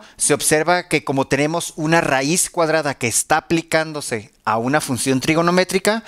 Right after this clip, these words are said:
la operación principal es la raíz. No me gusta utilizar alguna regla para derivar raíces, ya que primero utilizo el álgebra, eh, en el cual cualquier raíz se puede expresar con una potencia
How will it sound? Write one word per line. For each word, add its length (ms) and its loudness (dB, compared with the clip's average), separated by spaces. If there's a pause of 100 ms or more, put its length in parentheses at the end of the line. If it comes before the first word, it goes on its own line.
(300)
la 160 4
operación 460 0
principal 560 0
es 180 0
la 140 4
raíz. 520 -2 (300)
No 220 2
me 100 6
gusta 380 2
utilizar 600 2
alguna 420 0
regla 320 0
para 220 0
derivar 520 -2
raíces, 840 0
ya 140 2
que 120 -2
primero 480 0
utilizo 500 0
el 200 2
álgebra, 640 -2 (640)
eh, 680 2
en 160 0
el 160 0
cual 500 0
cualquier 480 2
raíz 300 2
se 240 0
puede 180 2
expresar 640 -2
con 160 -6
una 240 -2
potencia 720 -2